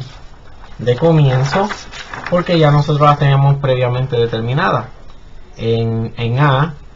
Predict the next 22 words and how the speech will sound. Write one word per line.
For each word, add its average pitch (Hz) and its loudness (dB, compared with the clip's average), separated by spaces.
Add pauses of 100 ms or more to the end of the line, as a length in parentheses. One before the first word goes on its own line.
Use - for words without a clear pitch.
(220)
pues, 110 -8
R 120 0
A 120 2
Y 117 -4
era 117 -2
treinta 127 0
kips 147 -4 (180)
y 139 -2
en 139 2
R 117 -2
B 123 -2
Y 123 -4
cuarenta 113 -4
y 95 -8
dos 101 -8
kips. 165 -6 (1120)
La 127 2
vamos 131 2
a 143 4
reescribir 147 0 (640)
nuevamente 117 -2
aquí, 143 -2